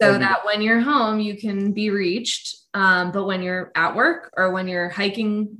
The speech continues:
Speaker 1: with your spouse or when you're out walking the dog, like, not everybody can get a hold of you at every second of every day.
Speaker 2: Yeah, I know.
Speaker 1: And I remember being a kid and,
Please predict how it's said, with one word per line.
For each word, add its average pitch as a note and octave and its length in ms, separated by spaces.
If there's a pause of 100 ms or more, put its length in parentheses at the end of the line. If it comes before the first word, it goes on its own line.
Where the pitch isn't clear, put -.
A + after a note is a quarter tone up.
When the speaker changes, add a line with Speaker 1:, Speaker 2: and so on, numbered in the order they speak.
Speaker 1:
with F3 340
your F3 100
spouse D#4+ 520
or F3+ 220
when F3+ 140
you're F3 140
out F3 140
walking F#3+ 300
the F#3 100
dog, A#3+ 340
like, F#3+ 180
not G#3 280
everybody F#3 600
can F3+ 200
get F#3 180
a F#3+ 40
hold F#3 280
of E3 80
you E3+ 180
at E3+ 200
every E3+ 260
second D#3+ 420
of D#3+ 220
every - 240
day. - 320 (400)
Speaker 2:
Yeah, B2+ 420 (300)
I C3+ 100
know. C3 120
Speaker 1:
And C3 120
I C#4+ 140
remember E4 300
being C#4 220
a A#3+ 100
kid D#4 300
and, G3 420